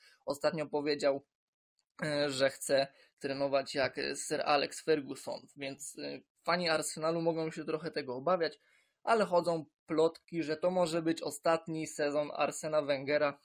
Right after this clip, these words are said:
w ekipie kanonierów. Ma decyzję podjąć prawdopodobnie na przełomie marca, kwietnia. Taką informację znalazłem na Sky Sports.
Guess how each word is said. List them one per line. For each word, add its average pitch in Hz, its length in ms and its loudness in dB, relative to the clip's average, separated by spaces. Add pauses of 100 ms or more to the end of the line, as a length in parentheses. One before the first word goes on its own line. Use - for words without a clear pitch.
(140)
w 147 100 -4
ekipie 147 340 -6
kanonierów. 175 580 -2 (760)
Ma 170 300 4
decyzję 151 520 -2
podjąć 151 520 -4
prawdopodobnie 165 1300 2 (100)
na 156 200 0
przełomie 147 640 0
marca, 147 640 0
kwietnia. - 680 -6
Taką 170 280 0
informację 151 560 -4
znalazłem 151 520 -2
na 139 400 -4
Sky 156 320 0
Sports. - 460 -2